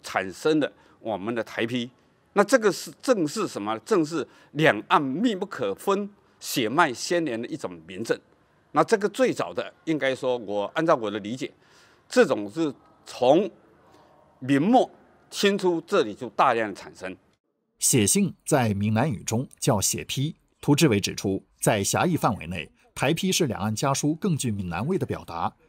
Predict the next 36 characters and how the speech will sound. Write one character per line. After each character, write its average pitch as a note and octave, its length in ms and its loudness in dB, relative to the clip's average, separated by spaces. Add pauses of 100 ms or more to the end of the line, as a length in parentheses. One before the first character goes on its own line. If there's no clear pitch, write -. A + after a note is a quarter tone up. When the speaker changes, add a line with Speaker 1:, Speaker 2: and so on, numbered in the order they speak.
(160)
Speaker 2:
通 D#3 180 4
过 C3+ 160 6
调 A#2+ 140 2
查 G#2 160 2
梳 D3+ 220 2
理， D#2+ 200 -6 (220)
涂 E3+ 160 4
志 F3+ 140 4
伟 G2 120 2
将 C#3 200 0
两 F2 160 -2
岸 G#2+ 160 -2
家 D3 180 2
书 E3+ 300 0
分 D3 160 0
为 B2+ 100 2
两 A#2 260 -4
类， A2+ 220 0 (320)
即 D#3+ 340 2
闽 B2+ 240 4
台 B2+ 160 2
两 G2 240 2
地 B2 140 -2
间 C3+ 240 2
亲 G3+ 280 4
友 B2+ 100 6
往 F2 260 0
来 E2 240 -6
或 G#2 220 2
信 D#3 180 2
息 E3 140 -2
联 F2 200 0
系 - 140 0
的 B2 80 0
凭 F#2 240 -6
证， D3 220 2